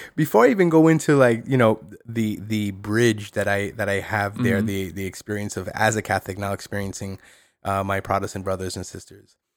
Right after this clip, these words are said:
Speaker 1: Um, let me just quickly, uh, identify some of the things that I really love
Speaker 2: Mm-hmm.
Speaker 1: and I miss
Speaker 2: <laughs>
Speaker 1: about being an evangelical
Speaker 2: Absolutely.
Speaker 1: Protestant,
Speaker 2: Okay.
Speaker 1: right? I wanna give a shout out. I mean, this is a re-,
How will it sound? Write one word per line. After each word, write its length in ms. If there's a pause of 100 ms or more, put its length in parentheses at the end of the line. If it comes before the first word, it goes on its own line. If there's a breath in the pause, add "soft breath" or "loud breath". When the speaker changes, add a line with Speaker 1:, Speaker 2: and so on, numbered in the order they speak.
(560)
Speaker 1:
Um, 480
let 80
me 80
just 180
quickly, 500 (100)
uh, 180
identify 560
some 200
of 80
the 80
things 260
that 100
I 80
really 720 (120)
love 840
Speaker 2:
Mm-hmm. 80 (680)
Speaker 1:
and 320
I 260
miss 720 (120)
Speaker 2:
<laughs> 120
Speaker 1:
about 380
being 240
an 80
evangelical 560
Speaker 2:
Absolutely. 320
Speaker 1:
Protestant, 240
Speaker 2:
Okay. 80
Speaker 1:
right? 220
I 40
wanna 220
give 140
a 60
shout 220
out. 120
I 40
mean, 120
this 120
is 140
a 80
re-, 220